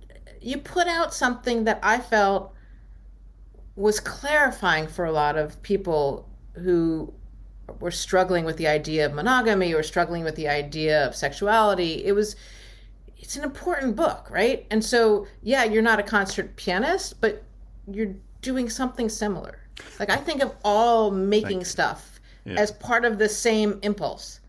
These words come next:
Speaker 1: you know? The, during covid, I've been painting. Like, I'm, I'm a shitty painter, but I, I paint 'cause why not, right? It's fun.
Speaker 2: Yeah. Yeah, I love the, the image of you on the A train,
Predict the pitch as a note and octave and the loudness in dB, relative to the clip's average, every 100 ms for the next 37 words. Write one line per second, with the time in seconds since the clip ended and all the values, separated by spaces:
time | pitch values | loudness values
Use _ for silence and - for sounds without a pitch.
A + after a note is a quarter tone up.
0 | - - - - F3+ E3+ E3+ F3 - - | -20 -20 -20 -12 -6 -4 -4 -8 -14 -4
1 | A#3 A#3 A3+ D4 C#4 - C4+ B3 G3 D#3+ | 0 0 2 2 2 2 2 4 2 0
2 | - G3 F#3+ G3+ F#3+ - - A3+ A3 E3+ | 0 0 2 2 0 -6 -2 0 0 -2
3 | C#3 F3 A3 A3 B3 A#3+ - - F4+ B3+ | -2 0 0 2 0 0 -2 2 2 2
4 | B3 A#3+ A3 C#3 - - - C4 - - | 0 0 0 -2 -2 -10 0 2 2 -4
5 | - - - - - - - A#3 A3+ - | -20 -20 -20 -20 -20 -14 -2 0 -2 -8
6 | - A#3+ C4+ D4+ F#4 D4+ - - - - | -10 -4 -4 2 4 4 0 -8 -8 0
7 | B3 A#3 A3 B3+ C4 E4+ F3+ - G3 A#3+ | 2 2 2 2 2 2 0 0 0 0
8 | - A3+ - D4 C#4 B2+ - - - - | -2 -8 -6 -2 0 -2 -8 -20 -20 -20
9 | - - - - - B2+ A2+ A2 F#2 D#2+ | -20 -20 -20 -20 -10 -4 0 0 -2 -6
10 | - B2+ B2 A#2+ B2 D3+ F3+ G3+ F#3 D#3+ | -2 2 2 2 4 4 2 0 0 2
11 | B2+ C3 C3+ C3+ A#2 A#2+ A2 B2+ A#2 A2 | 4 2 4 4 2 0 2 2 2 2
12 | G#2 A2 B2+ B2+ - E2+ E2 E2 F#2+ | 2 2 0 0 -2 -2 -2 -4 -6